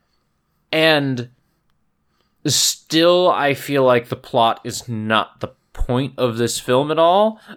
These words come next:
<laughs> Um, the, the, it, it,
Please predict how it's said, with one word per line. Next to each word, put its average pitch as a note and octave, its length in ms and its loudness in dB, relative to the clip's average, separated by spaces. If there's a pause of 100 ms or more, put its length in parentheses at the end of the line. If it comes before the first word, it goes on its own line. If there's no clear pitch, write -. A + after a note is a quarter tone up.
<laughs> C#3+ 140 -2
Um, C3 640 -2 (520)
the, C3 160 -4
the, C3 260 -10 (460)
it, G3 220 2
it, G#3 140 2